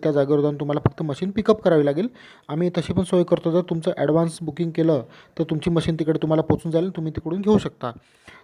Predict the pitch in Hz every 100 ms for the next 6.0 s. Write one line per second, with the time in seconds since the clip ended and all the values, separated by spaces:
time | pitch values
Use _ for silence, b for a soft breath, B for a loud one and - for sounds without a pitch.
0 | B 165 156 190 180 196 185 190 196 180
1 | 175 185 180 185 180 165 165 - 175 175
2 | - 185 170 165 170 160 160 120 135 147
3 | 143 139 139 147 170 160 170 170 170 170
4 | 165 156 165 165 170 165 160 165 170 165
5 | 170 180 175 175 185 160 170 165 170 165